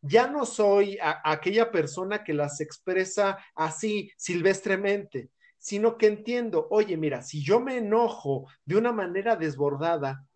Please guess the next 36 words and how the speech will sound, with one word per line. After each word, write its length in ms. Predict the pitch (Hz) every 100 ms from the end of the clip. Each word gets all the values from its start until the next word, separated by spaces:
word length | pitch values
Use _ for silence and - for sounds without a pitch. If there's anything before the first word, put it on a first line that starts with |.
| _
vamos 240 | 151 165 175
a 100 | 170
pensar 360 | 139 143 170 170
con 180 | 160
mis 180 | 147 147
colaboradores 1000 | - 151 151 147 151 147 175 196 175 -
y 60 | 135
les 240 | 139 139
grito 720 | 160 190 196 196 - 165 156 - _
y 100 | 170
manoteo 920 | 175 170 170 165 - 196 202 196 151
y 80 | 143
golpeo, 680 | 135 156 147 185 196 233 - _ _
¿cuáles 320 | - 240 269 233
son 160 | 220
los 200 | 220 220
impactos 580 | 156 143 185 175 - 160
negativos 600 | 156 139 135 156 160 151
que 100 | -
esto 220 | 139 139
puede 280 | 139 131 135
tener?". 380 | 139 175 202 190 - _ _ _ _ -
Entonces, 420 | 180 262 233 226 - _
las 240 | 185 208 220
emociones 560 | 220 220 254 294 -
en 140 | 180 190
esto 220 | 202 233
que 120 | 185
platicas, 560 | 151 156 185 185 190 175
Arthur, 360 | 170 170 220
pues 140 | - 143
tiene 240 | 208 233
que 140 | 208 165
ver 160 | 196
con 180 | 208 160
tamizarlas, 800 | 147 151 147 196 196 151 175